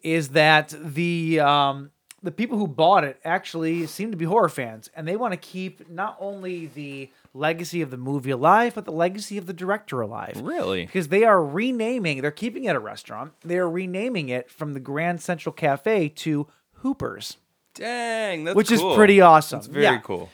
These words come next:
Speaker 1: Pretty cool. So if you've always wanted to go there and, uh, have a, have a body burger, you can still do that.
Speaker 2: Body
Speaker 1: I don't
Speaker 2: burger.
Speaker 1: know if that's what they sell. I just kind of assume.
Speaker 2: Yeah.
Speaker 1: Like a, like a Hank steak.
Speaker 2: Hell yeah.
Speaker 1: You have that, you know, if you want to.
Speaker 2: <laughs>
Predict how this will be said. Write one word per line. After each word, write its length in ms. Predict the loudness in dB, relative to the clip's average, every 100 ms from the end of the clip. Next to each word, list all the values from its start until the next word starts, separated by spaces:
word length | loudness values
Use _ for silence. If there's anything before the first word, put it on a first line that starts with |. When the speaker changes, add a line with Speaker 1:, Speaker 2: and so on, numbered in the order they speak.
| _
Speaker 1:
Pretty 180 | -2 -2
cool. 260 | 0 -2 -2
So 220 | 0 2
if 180 | 0 -2
you've 220 | -4 2
always 220 | 2 4
wanted 140 | 2 2
to 60 |
go 220 | 4 6
there 360 | 6 6 6 4
and, 360 | -2 -4 -4 0
uh, 240 | 0 0 -4 -6
have 200 | -2 0
a, 160 | 0
have 140 | -2 -6
a 40 |
body 300 | 4 4 4
burger, 440 | 0 -2 -2 -6 -8 _ _ _
you 100 | -14
can 140 | -12 -6
still 280 | 6 8
do 220 | 8 4 4
that. 240 | 4 4
Speaker 2:
Body 440 | 0 -4 -8 -14 -12 -4
Speaker 1:
I 100 | -2
don't 100 | -2
Speaker 2:
burger. 100 | -2
Speaker 1:
know 160 | -2 0
if 60 |
that's 140 | 0 -2
what 80 | -6
they 80 |
sell. 320 | -4 0 0 0
I 100 | -4
just 160 | -10
kind 120 | -16 -14
of 80 |
assume. 440 | -14 -12 -10 -10 -8
Speaker 2:
Yeah. 180 | -8 -8 -10 _ _ -12
Speaker 1:
Like 180 | -8
a, 200 | -8 -8 -8
like 100 | -10
a 60 |
Hank 320 | -8 -8 -8
steak. 400 | -6 -2 -2 -4 -14 _ _ _ _ _ _
Speaker 2:
Hell 200 | -8 -8
yeah. 160 | -6 -8
Speaker 1:
You 60 |
have 180 | -6 -4
that, 300 | -4 -4 -6
you 60 | -12
know, 80 | -14
if 80 | -12
you 80 |
want 180 | -14 -14
to. 160 | -14 -14
Speaker 2:
<laughs> 60 | -10